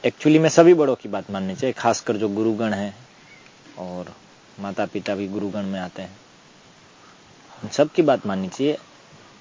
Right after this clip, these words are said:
लेकिन कम से कम माता पिता की बात माननी चाहिए, अर्थात घर के बड़ों की बात माननी चाहिए, कम से कम, क्योंकि उनके साथ ही रहना है,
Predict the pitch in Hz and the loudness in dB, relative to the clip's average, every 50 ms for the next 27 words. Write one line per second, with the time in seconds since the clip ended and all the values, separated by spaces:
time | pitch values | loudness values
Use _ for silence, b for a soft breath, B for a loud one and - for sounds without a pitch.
0 | - - - - - - - - - 110 110 110 107 104 98 92 - - _ - | -20 -20 -20 -20 -20 -20 -20 -16 -10 -8 -6 -6 -6 -6 -8 -10 -14 -8 _ 2
1 | 127 143 160 151 - 160 151 - 143 151 156 135 117 120 120 - 143 131 110 123 | 2 2 2 4 2 2 4 4 2 2 2 0 2 2 6 6 6 4 4 2
2 | 107 120 110 98 104 98 98 92 - 95 92 92 90 87 87 - - 101 120 139 | 0 0 -2 -2 -2 -2 -2 -2 -2 -6 -8 -8 -8 -10 -10 -10 -10 -10 -10 -10
3 | - - - - - - - 104 - - 107 98 - - 101 104 101 - 117 104 | -10 -14 -20 -20 -18 -12 -12 -10 -6 -4 -4 -4 -4 -6 -8 -8 -6 -4 -4 -2
4 | 101 101 98 90 - - 87 90 87 - - 85 87 85 85 87 98 - - 90 | -2 -2 -4 -6 -8 -10 -12 -12 -12 -12 -14 -18 -18 -18 -18 -20 -20 -20 -20 -16
5 | - - 117 113 113 107 98 92 - 87 80 - - - - - - 117 113 113 | -8 -4 -2 -2 -2 -2 -6 -6 -8 -10 -16 -16 -20 -20 -20 -16 -12 -8 -6 -4
6 | 113 120 113 - 120 - 120 117 107 113 104 107 110 113 123 131 156 175 185 170 | -4 -4 0 -2 0 2 2 0 2 2 2 2 2 2 0 0 0 -2 -4 -8